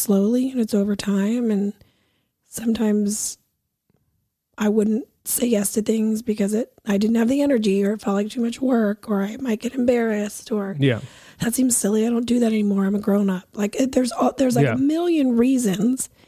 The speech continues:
Speaker 1: It's rarely the same reason over and over. And there you are, two, three, four, five, ten years later. Like, "Oh yeah, I haven't done that in fifteen years."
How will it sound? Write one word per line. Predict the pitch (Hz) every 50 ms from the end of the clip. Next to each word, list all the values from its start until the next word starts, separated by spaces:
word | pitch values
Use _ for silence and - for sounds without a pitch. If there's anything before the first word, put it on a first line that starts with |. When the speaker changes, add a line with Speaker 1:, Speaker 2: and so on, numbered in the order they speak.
| _ _ _ -
Speaker 1:
It's | - -
rarely | 247 247 240 233 240 254 254 247 240
the | 233 220
same | - - - 247 226 240 262 269 247
reason | 226 208 220 214 208 214 214 208
over | 208 208 208 202 202
and | 196
over. | 190 240 240 220 190 190 208 247 - _ _ _ _ _ _ _ _ _ _ _ _ _ -
And | - 233 233
there | 226 220 220
you | 226 233 240
are, | 277 285 247 240 240 254 - _ _ _ _ _ _ _ _ _ -
two, | - 226 226 226
three, | 233 226 220 226
four, | - - 220 208
five, | - 220 214 214 220 220
ten | - - - 220
years | 214 208 202 196
later. | 196 196 220 233 226 196 202 277 - _ _ _ _ _ _ _ _ _ _ _ _ _ _ _ 233
Like, | 208 208 208 208 - -
"Oh | 247
yeah, | 262 269 294 277
I | 247
haven't | 226 220 214 214
done | 226 220 226
that | 220 233
in | 240 220
fifteen | 208 262 220 - - 240 233 254
years." | 262 220 202 - -